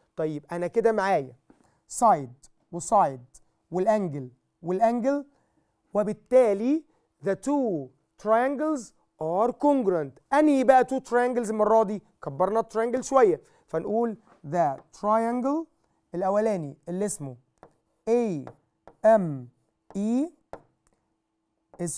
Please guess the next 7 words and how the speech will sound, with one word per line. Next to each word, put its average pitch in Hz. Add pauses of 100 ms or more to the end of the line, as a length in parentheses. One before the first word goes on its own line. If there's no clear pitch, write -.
(120)
congruent 277
to 180 (580)
التريانجل 226
التاني 233
اللي 214
هو 233 (1120)
دي 220